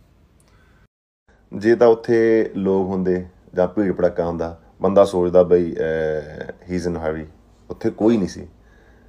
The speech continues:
ਤਿੰਨ ਚਾਰ ਬੰਦੇ ਮੇਰੇ ਨਾਲ ਦੇ, ਤੇ ਇਹ ਵੀ ਮੇਰੇ 'ਤੇ ਹੱਸ ਪਏ।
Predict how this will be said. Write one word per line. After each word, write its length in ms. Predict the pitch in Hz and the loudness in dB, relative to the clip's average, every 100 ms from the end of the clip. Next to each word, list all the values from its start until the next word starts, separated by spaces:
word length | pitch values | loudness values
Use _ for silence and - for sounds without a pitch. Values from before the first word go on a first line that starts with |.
| _ _ - | _ _ -4
ਤਿੰਨ 240 | 92 92 | 0 0
ਚਾਰ 200 | 92 90 | 6 6
ਬੰਦੇ 220 | 90 90 | 6 2
ਮੇਰੇ 180 | 90 87 | 2 2
ਨਾਲ 260 | 85 82 80 | 0 0 0
ਦੇ, 160 | 104 - _ _ _ _ _ _ - | -2 -4 _ _ _ _ _ _ -14
ਤੇ 360 | 80 78 80 - _ | -10 -10 -12 -16 _
ਇਹ 80 | 101 | -6
ਵੀ 120 | 113 | -6
ਮੇਰੇ 160 | 107 92 | -6 -6
'ਤੇ 120 | 104 | -2
ਹੱਸ 180 | 90 87 | -4 -4
ਪਏ। 160 | 80 | -8